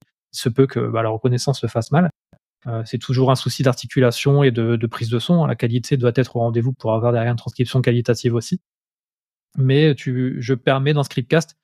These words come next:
de pouvoir modifier tous les outputs, donc que ce soit la transcription, les résumés, euh, les posts de réseaux sociaux, les newsletters, et cetera.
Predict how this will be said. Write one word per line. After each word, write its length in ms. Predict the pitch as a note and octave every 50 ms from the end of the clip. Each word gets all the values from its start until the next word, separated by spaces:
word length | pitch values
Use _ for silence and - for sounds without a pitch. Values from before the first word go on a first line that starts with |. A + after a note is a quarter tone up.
| _ _ _ _
de 60 | - B2+
pouvoir 280 | - - B2+ C3+ B2+
modifier 640 | C3 C3+ C3+ C3 C#3 B2+ - - D3+ D#3 D#3 D#3 D3+ -
tous 140 | - - D#3
les 200 | D3 C#3 B2+ -
outputs, 460 | C#3+ C3 A#2+ - - E3 F3 - - _ _ _
donc 140 | C3 A#2+ -
que 40 | -
ce 180 | - - -
soit 140 | - - C#3+
la 100 | C3 B2
transcription, 680 | - - C3+ B2+ - C#3+ B2+ - - - C#3 C#3 C#3+ C3+
les 100 | B2 A#2+
résumés, 520 | B2 A#2+ A2+ B2 A#2+ B2 B2+ C3 C3 - _ _ _ _ _ _ _
euh, 260 | C3 A#2 A#2 A2+ A2+
les 140 | A2+ A2+ A#2
posts 340 | A2+ - - C3 B2 - -
de 120 | A#2+ B2
réseaux 200 | A#2 A#2 A2 A2+
sociaux, 560 | A2 - B2+ B2 - - - B2+ B2 B2 A#2+ A#2+
les 120 | A#2 A2+
newsletters, 400 | A#2+ A#2+ A2+ A#2 A2+ A2 - B2 A#2+ -
et 60 | A#2+
cetera. 440 | - - A#2+ - A#2+ A#2+ D3 D#3+ D#3